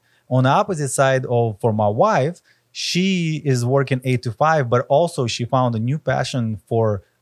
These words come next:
Pilates, and she is going to school to become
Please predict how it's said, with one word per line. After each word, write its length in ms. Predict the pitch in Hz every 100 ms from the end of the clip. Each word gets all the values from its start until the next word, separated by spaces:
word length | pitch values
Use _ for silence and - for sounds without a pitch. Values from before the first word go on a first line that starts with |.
| -
Pilates, 640 | 117 120 120 120 202 - 131
and 160 | 113
she 400 | 101 - 156 156 -
is 280 | 127 123 113
going 440 | 110 135 147 151
to 100 | 131
school 380 | - - 135 131
to 100 | 117
become 540 | 110 - 123 117 120